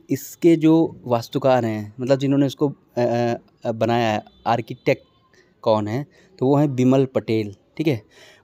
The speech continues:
बहुत इंपॉर्टेंट ये क्वेश्चन है आपके लिए। नेक्स्ट, राष्ट्रीय खेल दिवस कब मनाया जाता है?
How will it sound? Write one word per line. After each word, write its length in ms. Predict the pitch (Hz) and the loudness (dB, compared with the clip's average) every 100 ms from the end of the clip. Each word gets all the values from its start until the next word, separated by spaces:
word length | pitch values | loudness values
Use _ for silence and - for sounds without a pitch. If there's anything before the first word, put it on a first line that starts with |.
| - | 0
बहुत 220 | 120 135 | 0 2
इंपॉर्टेंट 480 | 123 123 117 131 131 | 2 0 0 -2 -2
ये 220 | 123 135 | -2 -4
क्वेश्चन 380 | 143 117 - 123 | -2 -6 -2 2
है 80 | 123 | 2
आपके 200 | 117 127 | 0 -4
लिए। 240 | 127 160 - _ _ _ _ - _ | -4 -4 -8 _ _ _ _ -20 _
नेक्स्ट, 420 | 120 139 - - - _ _ _ _ | -2 -2 -4 -20 -20 _ _ _ _
राष्ट्रीय 340 | 127 127 - 156 | -2 -2 -2 -4
खेल 280 | - 143 135 | 2 0 2
दिवस 280 | 139 143 - | 0 -2 -2
कब 60 | |
मनाया 260 | 117 107 98 | 0 0 -2
जाता 280 | 98 - 92 | -6 -8 -12
है? 140 | 95 | -12